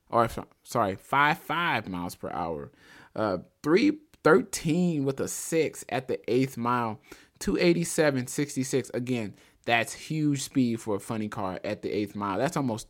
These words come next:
that's three miles per hour away from two ninety. Uh, you guys can count, but still, <laughs> two ninety is huge. That, I mean, that's what we like to see, the top fuel cars running in when they're really getting it down there.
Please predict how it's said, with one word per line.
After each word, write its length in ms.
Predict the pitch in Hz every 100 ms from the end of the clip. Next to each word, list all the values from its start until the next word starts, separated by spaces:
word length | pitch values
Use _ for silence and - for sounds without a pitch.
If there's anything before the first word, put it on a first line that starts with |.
| _
that's 220 | - 170
three 220 | - 170 165
miles 260 | 156 143
per 140 | - 139
hour 140 | 131
away 200 | 123 123
from 260 | 120 101 90 _ -
two 480 | - 165 165 160 - _ _ -
ninety. 640 | 107 117 123 113 101 101 - - - -
Uh, 100 | 107
you 180 | 107 135
guys 200 | 127 127
can 120 | 110
count, 280 | 123 95 - - _
but 120 | - 135
still, 240 | - 147 - - 139 - 160 -
<laughs> 540 | - - - - -
two 280 | - 220 214
ninety 600 | 185 147 143 156 139 120
is 220 | - 113
huge. 520 | - - - 156 127
That, 140 | - -
I 60 |
mean, 160 | 139 139
that's 260 | 135 165 -
what 140 | 156
we 80 | 135
like 220 | 113 -
to 60 | 113
see, 120 | 123
the 80 | 98
top 340 | - 139 -
fuel 200 | 139 147
cars 360 | 147 127 110 117
running 260 | 113 110
in 140 | 110 107
when 100 | 107
they're 100 | 104
really 220 | 113 107
getting 280 | 98 117 95
it 80 |
down 240 | 90 95 92
there. 200 | 95